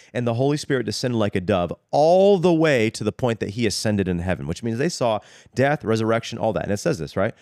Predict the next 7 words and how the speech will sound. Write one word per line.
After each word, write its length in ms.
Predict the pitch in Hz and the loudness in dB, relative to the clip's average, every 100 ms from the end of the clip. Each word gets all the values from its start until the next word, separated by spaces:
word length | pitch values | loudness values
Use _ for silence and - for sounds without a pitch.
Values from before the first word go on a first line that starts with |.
| - _ | -20 _
"One 340 | 110 131 175 | 0 2 2
of 180 | 208 160 | 2 0
these 520 | 147 139 101 117 - - _ _ | 2 4 4 0 -4 -14 _ _
must 280 | 104 127 143 | -2 0 0
become 340 | 143 - 147 127 | -2 -2 0 0
a 120 | 101 | 0
witness 840 | 95 135 185 - 87 87 - - | 0 0 0 0 -4 -4 -4 -8